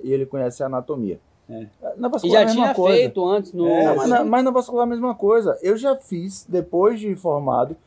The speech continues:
Speaker 1: cirurgias que eu nunca tinha visto nem feito na residência. Tá? Várias, várias. Por quê?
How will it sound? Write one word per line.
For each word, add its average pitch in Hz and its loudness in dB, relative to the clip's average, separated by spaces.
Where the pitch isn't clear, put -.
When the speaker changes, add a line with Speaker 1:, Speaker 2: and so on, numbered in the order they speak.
Speaker 1:
cirurgias 208 -2
que 440 4
eu 370 2
nunca 226 -4
tinha 262 -6
visto 214 -8
nem 240 -2
feito 208 -2
na 233 -6
residência. 226 -6
Tá? - -4
Várias, 160 0
várias. 156 -2
Por 262 -2
quê? 156 0